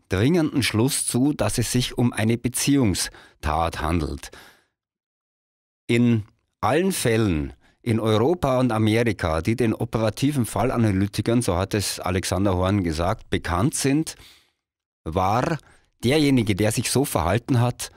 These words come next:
auch der Täter. Man spricht hier von einer sogenannten Inszenierung des, äh, Tatortes, aber auch von einem inszenierten Suizid,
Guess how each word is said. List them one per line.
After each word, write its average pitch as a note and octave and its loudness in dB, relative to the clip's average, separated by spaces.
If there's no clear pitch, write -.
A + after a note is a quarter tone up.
auch F2 -2
der A2+ -2
Täter. D#2 -4
Man B2+ 2
spricht C3 -2
hier D3 2
von A#2+ 0
einer A#2 2
sogenannten A#2 2
Inszenierung C3 2
des, G2 0
äh, G2+ -4
Tatortes, C#3+ 0
aber A2+ 0
auch C#3 0
von A#2 -2
einem A2+ 0
inszenierten C3 2
Suizid, G#2+ 0